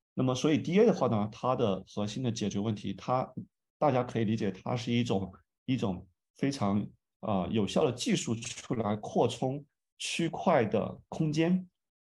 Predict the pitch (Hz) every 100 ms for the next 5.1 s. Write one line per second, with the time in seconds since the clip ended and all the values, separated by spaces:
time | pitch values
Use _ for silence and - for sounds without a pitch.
0 | _ 110 104 95 95 139 131 123 147 123
1 | 110 117 127 113 90 92 123 117 - 127
2 | 131 107 95 _ _ - 104 95 - 135
3 | 113 104 101 - - _ - 104 127 120
4 | 127 98 104 131 98 101 104 - 113 101
5 | -